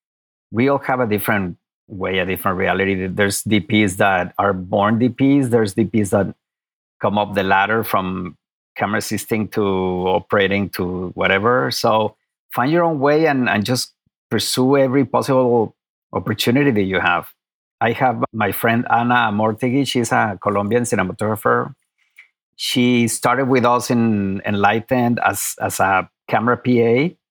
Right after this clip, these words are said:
and she is the hardest working woman I've ever met. Always with a smile and never tired of doing anything. And she had in, she said,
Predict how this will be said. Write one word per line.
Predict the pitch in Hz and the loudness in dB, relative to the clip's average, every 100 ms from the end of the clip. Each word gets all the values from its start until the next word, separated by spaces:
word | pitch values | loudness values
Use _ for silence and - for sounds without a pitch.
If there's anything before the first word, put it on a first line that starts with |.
| _ _ _ _ _ _ _ _ _ - | _ _ _ _ _ _ _ _ _ -6
and | 110 101 | -4 -2
she | - 127 | 0 0
is | 120 107 | 0 0
the | 113 101 | 0 0
hardest | - - - - - - 123 123 123 123 113 | -4 -10 -10 -14 -10 -2 2 2 2 0 -4
working | 101 113 110 110 107 104 98 | -2 0 0 0 -2 -2 -4
woman | 101 101 104 101 | -2 0 0 0
I've | 92 | -4
ever | 92 95 | -4 -4
met. | 95 95 110 _ _ _ _ _ _ _ _ | -4 -4 -6 _ _ _ _ _ _ _ _
Always | 107 117 127 127 | -2 -2 -2 0
with | 120 | 0
a | 104 | 0
smile | - 107 101 101 104 120 | 0 0 2 2 2 0
and | 113 101 98 | -2 -4 -2
never | 110 110 107 107 101 _ _ - | 2 2 2 0 -2 _ _ -4
tired | 95 98 95 | 0 2 2
of | 92 92 | 0 0
doing | 101 98 | 0 0
anything. | 98 101 110 110 | -2 -2 0 2
And | 101 87 | 0 -2
she | - 117 120 | -2 2 2
had | 113 120 | 2 0
in, | 113 110 110 - | 2 0 -2 -2
she | - | 0
said, | 127 127 120 | 2 2 0